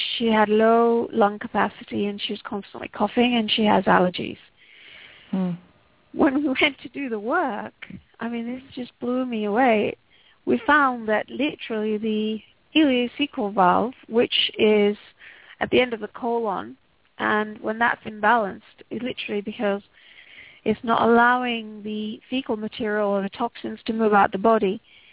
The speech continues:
Speaker 1: Instead, the body's trying to get rid of them in another way. And usually people with ileocecal pro-, weakness uh, energetically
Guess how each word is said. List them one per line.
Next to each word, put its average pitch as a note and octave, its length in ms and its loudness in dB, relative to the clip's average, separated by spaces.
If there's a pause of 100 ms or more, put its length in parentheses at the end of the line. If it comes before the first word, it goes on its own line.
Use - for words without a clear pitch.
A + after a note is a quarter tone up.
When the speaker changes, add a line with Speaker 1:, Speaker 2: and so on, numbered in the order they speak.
(360)
Speaker 1:
Instead, A#3+ 520 0
the A#3 80 -4
body's C4 280 -2 (100)
trying A#3+ 140 -10
to A3 80 -8
get G#3 240 -6
rid B3+ 140 -6
of A#3+ 80 -10
them A3 180 -10
in G#3+ 140 -10
another A3 320 -4
way. A3 420 2 (480)
And A3+ 160 -6
usually A3+ 760 0
people A#3 340 -6
with A3+ 160 -2
ileocecal A3 680 -2
pro-, - 300 0 (260)
weakness A3 480 0 (380)
uh, G#3 280 6
energetically G#3+ 840 -2